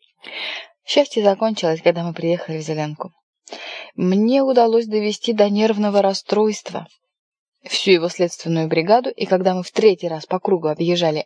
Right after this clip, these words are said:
одни и те же места, они уже дружно скрежетали зубами. Подумаешь, ведь тогда я ехала здесь ночью, была несколько взволнована и видела лишь то, что светилось,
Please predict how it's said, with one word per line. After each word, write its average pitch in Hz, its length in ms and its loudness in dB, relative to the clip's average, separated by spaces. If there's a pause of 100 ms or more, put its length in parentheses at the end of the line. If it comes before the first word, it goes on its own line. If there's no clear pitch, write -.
одни 180 360 0
и - 140 -10
те 165 160 -2
же 151 140 -8
места, 202 420 0 (720)
они 165 320 2
уже 151 220 0
дружно 165 560 -2
скрежетали 175 720 -2
зубами. 147 560 -4 (1040)
Подумаешь, 180 680 -2 (680)
ведь 175 160 0
тогда 185 300 6
я 226 100 6
ехала 202 400 2
здесь 208 240 0
ночью, 285 420 0 (420)
была 180 300 2
несколько 220 360 0
взволнована 180 720 2
и - 20 2
видела 196 280 4
лишь 190 220 -2
то, 302 140 2
что - 160 -8
светилось, 160 640 -6